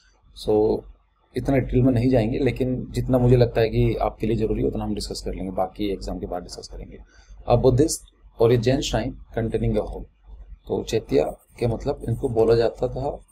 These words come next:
prayer hall, जहाँ पर जो monks होते थे वो pray करते थे। और जो viharas है, viharas का मतलब होता है जहाँ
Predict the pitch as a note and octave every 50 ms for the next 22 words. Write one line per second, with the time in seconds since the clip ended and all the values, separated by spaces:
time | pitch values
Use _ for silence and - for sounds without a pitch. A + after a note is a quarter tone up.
0 | - - G#2+ G#2+ G#2+ A#2 A#2+ A#2 - _ _ _ - - G#1 - - - - -
1 | _ _ _ _ _ _ _ - E2+ F2+ G#2+ A2 A2+ - - C3+ C#3 D3 C3+ A2+
2 | A2 A2 B2+ D3+ D3 - - A2 G#2+ - G#2 - - C3 D3+ - _ _ _ _
3 | - - - - - C#3+ - - - - - - - - - C#3+ C#3 C3+ - A2
4 | G2+ - - - - - - - - - - _ - - _ _ _ - - _
5 | _ _ - - - A2 A2+ A2 C3+ G#2+ A2 A2 G2+ G#2+ G#2+ A#2+ C3+ D3+ C#3 C3+
6 | D3 E3 F3+ E3+ A2 A2+ A2 G#2+ G#2+ A2 A#2 A#2 - - B2 A2+ A2 - A2+ A2+
7 | G2+ G2 F#2+ - G#2 G#2 A#2 C#3 D3 - - _ _ _ _ _ _ _ _ _
8 | _ - - - - - _ _ _ - - _ _ _ - _ _ _ _ -
9 | - G#2+ G#2 G#2+